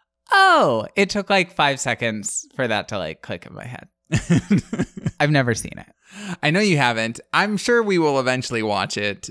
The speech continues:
Speaker 2: together. I feel like we talk about it every year, and then we just don't.
Speaker 1: Every year we talk about doing it while we carve a pumpkin, and then we never do, 'cause garbage.
Speaker 2: <laughs> Well,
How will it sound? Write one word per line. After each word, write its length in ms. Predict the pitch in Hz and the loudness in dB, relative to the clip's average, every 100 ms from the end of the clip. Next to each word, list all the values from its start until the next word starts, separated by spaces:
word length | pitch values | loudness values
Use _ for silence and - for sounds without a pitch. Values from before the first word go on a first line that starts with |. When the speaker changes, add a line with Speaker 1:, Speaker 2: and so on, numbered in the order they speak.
| - | -12
Speaker 2:
together. 500 | - 107 98 95 98 | -8 -4 -4 -4 -4
I 80 | 95 | -4
feel 160 | - 220 | 0 0
like 100 | 147 | 0
we 80 | |
talk 300 | 135 - 107 | -2 -2 -2
about 160 | 113 101 | -4 -6
it 80 | 98 | -4
every 180 | 90 98 | -4 -4
year, 140 | 95 | -4
and 100 | 98 | -4
then 100 | 101 | -8
we 60 | 98 | -10
just 220 | - - | -10 -8
don't. 340 | 98 90 - - | -8 -10 -10 -4
Speaker 1:
Every 220 | 147 185 | 0 2
year 160 | 190 190 | 2 0
we 100 | 190 | 0
talk 280 | 170 147 | -2 -2
about 220 | 147 143 135 | -2 -2 -2
doing 260 | 135 135 | -2 0
it 120 | 135 | -2
while 160 | 123 123 | 0 0
we 140 | 127 | 0
carve 300 | 123 120 120 | -2 -2 -2
a 100 | 120 | -4
pumpkin, 560 | 117 131 135 - 107 104 | -4 -6 -6 -4 -4 -2
and 120 | 104 | -2
then 240 | 107 110 110 | -2 -2 -2
we 220 | 110 110 | -2 -2
never 300 | 107 98 98 | -2 -4 -6
do, 400 | 87 65 101 147 _ | -6 -8 -8 -12 _
'cause 600 | - 101 90 101 123 - - | -12 -8 -8 -10 -10 -12 -10
garbage. 540 | 71 55 - - - _ _ _ _ | -10 -10 -12 -14 -20 _ _ _ _
Speaker 2:
<laughs> 240 | 123 - 160 | -4 -2 0
Well, 600 | 151 160 147 139 131 | 2 4 4 2 -2